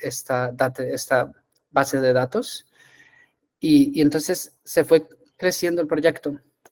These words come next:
y tuvimos que, en-, entonces en parte mi trabajo también se convirtió en, como programador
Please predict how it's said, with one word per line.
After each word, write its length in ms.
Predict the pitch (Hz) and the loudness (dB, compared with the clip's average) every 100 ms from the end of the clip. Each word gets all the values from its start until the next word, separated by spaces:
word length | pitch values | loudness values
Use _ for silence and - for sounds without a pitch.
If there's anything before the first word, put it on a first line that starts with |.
| _ | _
y 120 | - 151 | -10 2
tuvimos 460 | 151 151 165 175 | 6 6 6 -2
que, 300 | - 170 151 - | -6 -6 -6 -6
en-, 240 | 156 143 147 | 2 2 2
entonces 380 | 151 151 160 | 0 0 -2
en 100 | 160 147 | -2 0
parte 300 | 165 160 170 | 0 -2 -4
mi 120 | 156 | -4
trabajo 360 | 156 143 143 | 0 0 0
también 300 | 165 147 139 | -2 -4 -4
se 140 | 131 147 | -6 -4
convirtió 480 | 147 139 135 139 135 | -2 -2 -4 -6 -4
en, 240 | 131 - _ _ _ _ _ - | -6 -8 _ _ _ _ _ -2
como 240 | 151 147 | 2 2
programador 840 | 156 151 160 160 165 147 143 185 | 2 2 2 2 2 2 2 -4